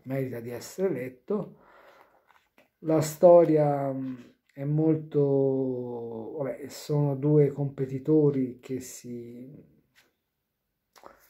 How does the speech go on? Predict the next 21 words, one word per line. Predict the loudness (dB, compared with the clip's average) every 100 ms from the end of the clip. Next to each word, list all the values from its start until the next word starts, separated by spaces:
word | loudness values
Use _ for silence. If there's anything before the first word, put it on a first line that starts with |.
| _ _ _ _ _ _ _ _ _ _ _ -14
Gonni, | 0 4 4 4 2 2 0 -6
che | -2 0
è |
un | 0 0
ex | -2 -4 -10 -10 -6
commilitore, | -2 2 4 2 4 4 4 2
insomma, | -4 -10 -8
in |
ogni | -4 -2 -2
paese | 0 0 0 -4
che | -4
va, | -4 -4
qui | -6 -6
mi | -6
sembra | -6 -4 -2
appunto | -2 -4 -8 -8 -10
che | -12
sia | -14 -10
ambientato | -8 -6 -6 -2 -2
in | -2
Toscana | -6 -12 -12 -12 -12 -12 -14 -14